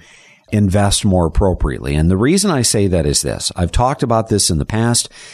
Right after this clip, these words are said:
We have to keep in mind something called sequence of return. If you're retiring when the economy is just in the trough, it's in the toilet, it is terribly down, and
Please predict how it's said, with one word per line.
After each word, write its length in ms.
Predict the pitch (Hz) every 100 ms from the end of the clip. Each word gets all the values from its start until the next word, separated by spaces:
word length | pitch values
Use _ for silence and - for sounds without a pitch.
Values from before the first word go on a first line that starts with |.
| - - -
We 120 | 107
have 300 | 90 127 170
to 100 | 135
keep 260 | - 127 120
in 120 | 101
mind 260 | 92 95 90
something 300 | 101 92 92
called 240 | 85 82
sequence 600 | - 120 110 - 95 -
of 160 | 85 80
return. 480 | 73 - 110 62 - - - - -
If 180 | 113 90
you're 180 | 117 185
retiring 720 | 208 - 117 120 120 107 98
when 120 | 95
the 140 | 92
economy 520 | 85 - 113 113 101 92
is 220 | 82 - -
just 340 | 90 139 -
in 160 | 120 104
the 100 | 80
trough, 480 | - 101 71 55 101
it's 200 | 120 -
in 280 | 117 120 104
the 240 | 71 85 -
toilet, 520 | - 131 127 123 123 - - -
it 180 | 123 98
is 160 | 78
terribly 560 | - 117 117 113 101 92
down, 540 | 85 90 98 98 98 - _
and 360 | 95 95 98